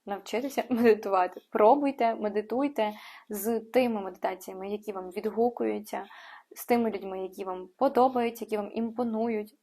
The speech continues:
а не з ким попало. І буду дуже рада, якщо ви відчуєте, що таке класна медитація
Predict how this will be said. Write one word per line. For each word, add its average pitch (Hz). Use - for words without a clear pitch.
а 208
не 208
з 208
ким 202
попало. 196
І 226
буду 240
дуже 214
рада, 247
якщо 226
ви 233
відчуєте, 226
що 226
таке 220
класна 208
медитація 196